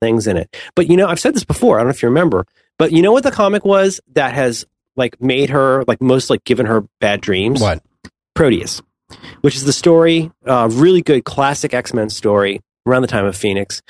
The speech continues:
Speaker 1: where basically they go to, um, it's, what is it? There's something awful on Muir Island. It's Mutant X, where Moira McTaggart's son is Mutant X. And I don't, I don't know if you remember this, is from the late seventies, but <clears throat> it's a terrific,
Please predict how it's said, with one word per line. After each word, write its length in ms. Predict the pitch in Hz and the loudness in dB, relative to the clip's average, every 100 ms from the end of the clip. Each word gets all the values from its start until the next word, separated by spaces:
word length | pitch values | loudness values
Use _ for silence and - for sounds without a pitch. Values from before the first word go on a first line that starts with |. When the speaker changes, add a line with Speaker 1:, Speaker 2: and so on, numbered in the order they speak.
| - - _ 139 | -20 -20 _ 0
Speaker 1:
where 140 | 131 | 2
basically 400 | 143 139 - 135 | 2 0 2 2
they 120 | 127 | 2
go 180 | 120 123 | 2 2
to, 380 | 120 110 110 113 | 2 2 -2 -2
um, 340 | 110 104 107 | -2 -2 -4
it's, 220 | 107 - 123 | -8 -6 -2
what 120 | 107 | -2
is 120 | 101 | -2
it? 120 | 92 | -4
There's 160 | - 101 | -4 -2
something 240 | 120 110 | 0 0
awful 240 | 104 104 110 | 0 0 0
on 100 | 101 | 2
Muir 220 | 101 101 | 2 2
Island. 400 | 98 101 120 - _ _ _ - | 0 0 -2 -4 _ _ _ -10
It's 220 | - - | -6 0
Mutant 240 | 123 107 | 2 2
X, 420 | 107 - - - - - | -2 -4 -6 -8 -12 -2
where 260 | 110 104 | 2 4
Moira 300 | 104 110 110 | 4 4 4
McTaggart's 720 | 110 - 110 110 110 - - - - | 2 0 -4 0 -2 -2 -10 -12 -12
son 400 | - 110 113 120 | -4 0 2 0
is 120 | 98 | 2
Mutant 240 | 117 110 107 | 0 2 0
X. 380 | 143 - - _ _ _ _ _ _ - - - - 131 | -2 -6 -18 _ _ _ _ _ _ -20 -16 -14 -6 -2
And 180 | 127 | 2
I 20 | 135 | 2
don't, 80 | 143 | 2
I 40 | |
don't 80 | 127 | 0
know 40 | |
if 100 | 113 | 0
you 60 | 104 | -4
remember 180 | 87 90 | -8 -10
this, 140 | - | -12
is 80 | - | -10
from 80 | 98 | -8
the 80 | 87 | -6
late 120 | - | -6
seventies, 400 | 98 90 92 90 | -6 -6 -8 -4
but 200 | 104 - | -6 -2
<clears throat> 40 | - | 0
it's 420 | - 165 165 165 | 2 2 2 0
a 60 | |
terrific, 720 | - 180 160 196 196 110 - | 0 0 2 0 0 -2 -4